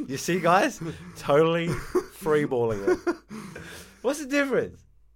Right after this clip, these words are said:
Speaker 2: Between New South Wales and Victoria?
Speaker 1: No, I know the difference, but anyway.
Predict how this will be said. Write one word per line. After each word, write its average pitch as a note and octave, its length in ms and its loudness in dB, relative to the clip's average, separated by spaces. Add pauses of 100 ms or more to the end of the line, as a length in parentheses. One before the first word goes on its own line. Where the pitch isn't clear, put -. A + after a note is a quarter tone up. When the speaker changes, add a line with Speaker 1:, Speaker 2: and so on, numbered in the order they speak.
(160)
Speaker 2:
Between E3 320 -8
New F3+ 100 -6
South F3 280 -6
Wales F#3 260 2
and D#3+ 80 -4
Victoria? E3+ 360 4
Speaker 1:
No, A#3+ 100 12
I C4+ 40 8
know D4+ 100 4
the A#3+ 160 2
difference, G#3+ 460 4
but E3 280 0 (320)
anyway. G2+ 340 -4